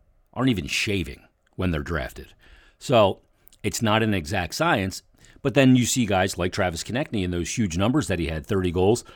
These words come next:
hundred and one points in sixty games. That's what they're basing the rankings on and how they may portend in the N H L.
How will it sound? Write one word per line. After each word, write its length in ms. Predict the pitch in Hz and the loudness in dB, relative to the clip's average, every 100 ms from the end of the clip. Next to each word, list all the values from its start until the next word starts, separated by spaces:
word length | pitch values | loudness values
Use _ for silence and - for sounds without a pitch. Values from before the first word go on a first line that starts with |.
| - | -8
hundred 240 | 113 95 85 | -4 -4 -2
and 100 | 92 | -2
one 160 | 85 | -2
points 300 | - 104 - | 0 -2 -2
in 60 | 85 | -6
sixty 340 | - 85 87 | -6 -6 -6
games. 480 | 78 131 110 85 - _ _ _ _ _ _ - - - - | 0 2 2 -2 -6 _ _ _ _ _ _ -20 -20 -20 -6
That's 240 | 90 - | -4 -2
what 120 | 110 | -4
they're 100 | 110 | -4
basing 480 | 92 85 95 82 95 | -4 -6 -6 -4 -4
the 80 | 101 | -2
rankings 500 | 117 151 147 101 82 | -2 -2 -2 -2 -2
on 120 | 76 | -4
and 80 | 73 | -6
how 160 | 95 92 | -4 0
they 160 | 95 | 0
may 280 | 85 90 123 | 0 0 0
portend 680 | - 104 85 85 73 82 - - - _ _ - | 0 -2 -2 -4 -6 -6 -10 -18 -20 _ _ -8
in 180 | 101 101 | -4 -2
the 200 | 98 90 | 0 0
N 100 | 85 | 0
H 240 | 85 - | -4 0
L. 300 | 139 117 - | 0 0 -4